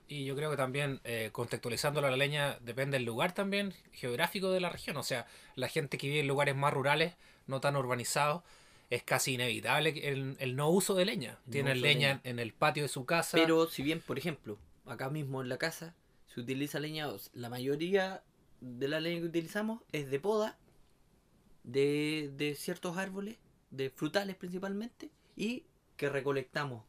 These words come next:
Speaker 2: árboles muertos, caídos, y que
Speaker 1: Claro.
Speaker 2: buscamos la leña que está,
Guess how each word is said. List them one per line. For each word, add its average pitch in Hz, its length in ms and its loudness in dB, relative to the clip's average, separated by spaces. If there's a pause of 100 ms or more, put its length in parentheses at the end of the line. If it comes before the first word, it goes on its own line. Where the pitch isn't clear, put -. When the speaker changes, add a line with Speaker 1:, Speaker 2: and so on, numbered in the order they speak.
Speaker 2:
árboles 131 420 -4
muertos, 139 500 -4 (180)
caídos, 196 400 0 (440)
y 160 140 -2
que 180 200 2
Speaker 1:
Claro. 143 180 0
Speaker 2:
buscamos 165 280 0
la 151 100 -2
leña 165 460 -2 (100)
que 139 80 -8
está, 147 400 -4